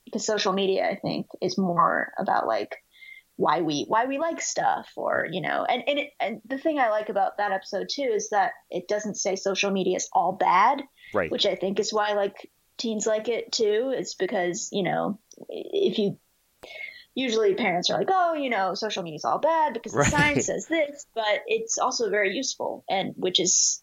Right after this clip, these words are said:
Speaker 1: which I think is why it's relatable in general,
Speaker 2: Yeah.
Speaker 1: uh, to kids and teens who are watching it. Um, but yeah, I mean, uh,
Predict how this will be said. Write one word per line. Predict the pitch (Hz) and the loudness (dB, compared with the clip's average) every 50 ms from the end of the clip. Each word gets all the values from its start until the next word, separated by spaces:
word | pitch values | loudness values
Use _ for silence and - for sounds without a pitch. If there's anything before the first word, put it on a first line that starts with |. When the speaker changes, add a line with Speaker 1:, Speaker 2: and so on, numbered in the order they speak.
| _ _ _ | _ _ _
Speaker 1:
which | - - - - 196 202 214 | -16 -6 -2 0 2 2 2
I | 208 196 | 2 2
think | 214 226 208 190 196 | 0 0 -2 0 -2
is | 196 - 190 | -2 0 0
why | 185 175 | 0 0
it's | 175 175 - - - - | 0 2 2 0 0 0
relatable | - - 196 190 202 196 202 202 196 190 185 185 185 202 - _ _ | 0 0 0 2 2 2 2 0 0 0 0 0 0 -2 -6 _ _
in | - 196 196 | -2 0 2
general, | 185 190 196 185 185 190 185 185 214 - _ _ _ _ _ _ _ _ _ - - | 2 2 2 0 0 0 0 0 -2 -4 _ _ _ _ _ _ _ _ _ -4 0
Speaker 2:
Yeah. | - 226 220 240 | 4 6 6 6
Speaker 1:
uh, | 233 - - - | 6 4 0 0
to | - - 220 | -2 -2 -4
kids | 220 - 226 208 202 196 214 | -2 -2 0 0 0 0 0
and | 214 208 - _ - | -2 -4 -4 _ -10
teens | 208 - | -8 -4
who | 214 208 | -2 0
are | |
watching | 202 202 190 - - 214 208 | 0 0 0 -2 -2 0 0
it. | 202 - - _ - - - - - - - - - - - _ _ - | 0 -2 -2 _ -16 -16 -14 -14 -12 -14 -14 -14 -14 -16 -18 _ _ 2
Um, | - 262 262 262 262 262 269 269 269 262 262 269 262 262 - - | 2 4 2 2 0 0 -2 -2 -2 -4 -4 -6 -6 -8 -4 0
but | 285 285 285 | 0 0 2
yeah, | 311 349 330 269 | 2 2 4 4
I | 226 | 2
mean, | 233 247 240 220 | 2 0 -2 -2
uh, | - 190 226 | -2 -4 -6